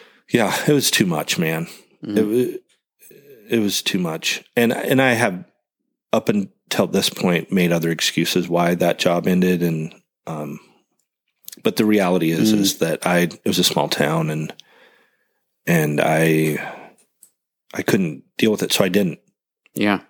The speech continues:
Speaker 1: I left. And that was a, it was very painful because I thought I was letting, you know, letting everyone down.
Speaker 2: Right.
Speaker 1: The people that took the chance on me, that hired me, to my parents, to my aunts and uncles who came and visited me.
Speaker 2: Mm.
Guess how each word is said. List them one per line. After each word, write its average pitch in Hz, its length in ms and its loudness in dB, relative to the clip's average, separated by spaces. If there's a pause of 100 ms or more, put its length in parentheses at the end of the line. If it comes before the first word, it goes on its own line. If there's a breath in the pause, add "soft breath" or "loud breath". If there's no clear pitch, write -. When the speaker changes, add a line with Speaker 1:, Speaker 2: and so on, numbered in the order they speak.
(220)
Speaker 1:
I 92 80 -4
left. - 420 -6 (1400)
And 101 100 2
that 110 80 4
was 101 140 2
a, 101 140 2 (160)
it 107 40 4
was 101 180 2
very 92 240 0
painful 95 640 0 (400)
because 95 420 -2
I 90 80 2
thought 98 440 -2 (140)
I 104 60 2
was 95 200 -2
letting, 90 400 0 (100)
you 107 100 0
know, 87 240 -2 (180)
letting 85 320 -4
everyone 151 360 -8
down. 151 280 -6 (880)
Speaker 2:
Right. 101 320 -4 (220)
Speaker 1:
The - 80 -2
people 101 300 0
that 82 140 -2
took - 180 -2
the - 80 -14
chance 90 320 -2
on 87 60 -2
me, 82 80 -4
that 78 120 -2
hired 117 320 0
me, 107 240 2
to - 160 -8
my 80 120 -6
parents, 98 580 -2
to 101 120 -2
my 78 140 -4
aunts 113 300 0
and 104 80 2
uncles 107 300 0
who 107 60 2
came 107 220 0
and 101 100 0
visited 98 380 2
me. 98 440 2 (840)
Speaker 2:
Mm. 104 380 0